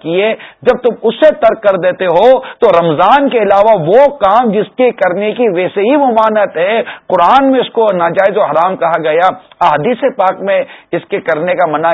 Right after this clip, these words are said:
کیا گیا، تو تم ان کاموں کو کیوں نہیں چھوڑتے ہو؟ پھر بالخصوص رمضان کے اندر آپ کھانا نہیں کھا رہے۔ جب جیسے کہ میں نے آپ کو حدیث سنائی کہ اس سے کوئی غرض نہیں کہ وہ بھوکا رہتا ہے، پیاسا رہتا ہے، جھوٹ بولتا ہے، وہ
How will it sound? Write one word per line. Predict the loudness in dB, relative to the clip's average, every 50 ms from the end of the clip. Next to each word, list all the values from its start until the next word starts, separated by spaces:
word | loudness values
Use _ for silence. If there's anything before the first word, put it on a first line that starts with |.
| -2 -2
کیا | -2 -2 -2
گیا، | 0 0 0 0 -2 -2 -4 -8 -16 -8 _
تو | -4 -2 0
تم | 0 0 0 0 -2 -4 -4 -2
ان | 0 2 2 2 2 2
کاموں | 2 2 2 2 2 0 2
کو | 0 0 -2
کیوں | -2 -2 -2
نہیں | -2 -2 -4
چھوڑتے | -4 -4 -4 -4 -2 -4 -4
ہو؟ | -2
پھر | -2 0 0
بالخصوص | 2 0 0 0 -2 -2 -2 0 0 0 0 0
رمضان | 0 2 2 2 2 2 0
کے | 0
اندر | 0 0 2 2 2
آپ | 0 -2 -2
کھانا | -4 -2 0 0 0
نہیں | -2 -2 -4
کھا | -2 -2 -2
رہے۔ | -2 -2 -6 _ _ _ _ _ -8
جب | -6 -4 -2 -2
جیسے | -2 -2 0 0
کہ | 0 0
میں | 0 2
نے | 2 2
آپ | 2
کو | 0 0
حدیث | -2 -2 -4 -4 -4
سنائی | -6 -6 -6 -6 -8 -12 _ _ _ _ _ _ _ _ _
کہ | -2 0 0 0 0 -2 -4 -8 _ _ _ _ _ _ _ _ _ _ _ _ _ _ _ _ -8
اس | -6 -4 -2
سے | -2 -2 0
کوئی | 2 2 2 2 2
غرض | 2 0 0 0
نہیں | 0 0 -2 -2 -6 -10 _ _ _ _ _ _ _
کہ | -2 -2 0 0
وہ | 0 2 2 2 0 0 -2 -4 -10 _ _ _ _ _ _ _ _ -4
بھوکا | -2 -2 0 0 2 2
رہتا | 2 2 0 0
ہے، | -2 0
پیاسا | 0 -2 -2 0 0 0 0
رہتا | 0 0 -2
ہے، | -2 -2
جھوٹ | 0 0 0 -2 -2 -6 -16 -20 _ _ _ _ _ _ _ -4
بولتا | -2 -2 -2 -2 0 0 2 2
ہے، | 2 2
وہ | 2 2